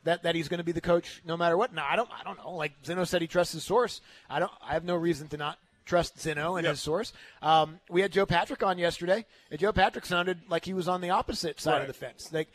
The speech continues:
Speaker 1: he, he didn't go so far as to say that he has a source that
Speaker 2: But,
Speaker 1: told him
Speaker 2: uh,
Speaker 1: he's
Speaker 2: but
Speaker 1: done.
Speaker 2: that's the thing about it is that you, that's where you are in this situation with your head coach. And that's not, that's not where you wanna be. It's considering the fact is that the expectation, and I never heard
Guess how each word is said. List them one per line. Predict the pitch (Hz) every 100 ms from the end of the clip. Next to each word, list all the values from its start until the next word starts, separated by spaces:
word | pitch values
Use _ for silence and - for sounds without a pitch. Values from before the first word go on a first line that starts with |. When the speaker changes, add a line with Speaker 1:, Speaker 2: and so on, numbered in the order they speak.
| -
Speaker 1:
he, | -
he | 214
didn't | 220 208
go | 190 190
so | 185
far | - 180
as | 170
to | 160
say | 180
that | 170
he | 147 175
has | 156
a | 131
source | - 175 185 175
that | - 156
Speaker 2:
But, | 180
Speaker 1:
told | 180
him | - 175
Speaker 2:
uh, |
Speaker 1:
he's | 151
Speaker 2:
but | 185
Speaker 1:
done. | 175 214
Speaker 2:
that's | 170
the | 196
thing | 185 156
about | 135 156 143
it | 117
is | 131 -
that | 127 120 143
you, | 156
that's | 156 151
where | 151 143
you | 139 _ -
are | 147 135 117
in | 117
this | 120 117
situation | 131 - 123 120 -
with | 110 -
your | 101
head | 95 -
coach. | 76 _ - _ _ _ _
And | 123
that's | 151 160
not, | 170 151
that's | 151 165 -
not | 175
where | 156
you | 151 143
wanna | 139 127
be. | 117 117 95 _ _ _
It's | 113
considering | - 151 - 175 156
the | 131
fact | 139 127
is | 113
that | 120 113 104
the | 110
expectation, | 143 147 - 120 156 160 - 120 113
and | 135 131 - - _ -
I | 180
never | 240 254 233 226
heard | 170 160 120 95